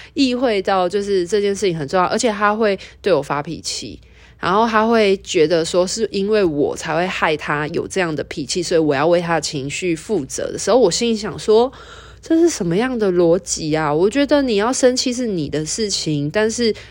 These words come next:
你生气了，你，我为什么要为你的生气负责？或者是为什么你生气，我要为你的生气道歉？”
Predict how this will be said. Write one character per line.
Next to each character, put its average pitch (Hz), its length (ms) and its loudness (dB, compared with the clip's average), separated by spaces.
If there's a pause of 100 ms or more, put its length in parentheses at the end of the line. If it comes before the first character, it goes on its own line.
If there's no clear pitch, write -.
你 165 260 -2
生 196 320 0
气 190 380 -2
了， - 380 -2
你， 160 180 -4 (480)
我 160 140 -2
为 214 120 8
什 208 140 0
么 151 100 -2
要 160 140 2
为 190 180 4
你 147 120 -2
的 127 200 -2
生 151 300 -2
气 160 300 -4
负 160 200 -4
责？ 147 200 -4
或 214 160 6
者 185 80 2
是 185 200 0 (460)
为 269 160 6
什 226 100 -2
么 139 280 0
你 160 340 0
生 185 240 0
气， 190 240 0
我 139 240 2
要 170 160 4
为 180 160 4
你 139 80 -4
的 123 80 -6
生 143 220 -4
气 143 160 -6
道 - 280 -4
歉？” - 320 -4